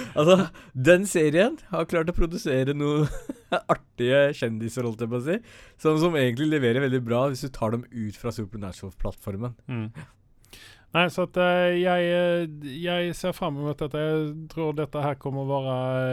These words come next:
Speaker 2: eh, det kommer å bli dritbra, eh, med å få se honom oppe i denne serien her.
Speaker 1: Han passer perfekt inn,
Speaker 2: Ja.
Speaker 1: akkurat som, eh, Dean gjorde det, holdt jeg på å si.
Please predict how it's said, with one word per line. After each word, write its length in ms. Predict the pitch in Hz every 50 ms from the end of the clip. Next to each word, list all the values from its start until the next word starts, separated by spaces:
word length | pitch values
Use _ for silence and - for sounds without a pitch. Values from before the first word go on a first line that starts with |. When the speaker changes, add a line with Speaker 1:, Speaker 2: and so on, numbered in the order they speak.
| 127 127 123 123
Speaker 2:
eh, 80 | 123 123
det 180 | 131 135 127
kommer 220 | - 135 131 131 135
å 60 | 131
bli 120 | 135 123 110
dritbra, 480 | 107 123 123 127 - - - 135 147 170 180 - - - - _ _ _ _ _ _ _ _ _ _ _ _ _
eh, 520 | - 135 139 135 135 131 131 131 131 131 131
med 220 | 131 139 135 131 135
å 60 | 123
få 100 | - 139 131
se 200 | - 147 131 117
honom 320 | 113 123 127 120 117 113 117 117
oppe 160 | - - 120
i 60 | 110
denne 180 | 117 117 113 107
serien 440 | - - 117 104 104 107 107 113 110
her. 80 | 117 135 139
Speaker 1:
Han 100 | - -
passer 300 | - 104 - - - 107
perfekt 480 | - - 101 - - - 92 - - -
inn, 120 | - -
Speaker 2:
Ja. 140 | - 117 127
Speaker 1:
akkurat 280 | - - - 101 98 92
som, 440 | - - 104 101 101 95 95 95 95
eh, 300 | 98 92 92 95 95 90 - _ _ _ _ 104
Dean 380 | 101 87 92 95 98 95 98 101
gjorde 220 | 101 101 101 95 104 107
det, 80 | 107 110
holdt 220 | 113 107 104 101
jeg 80 | - 104
på 80 | 110 110
å 60 | 113
si. 100 | 123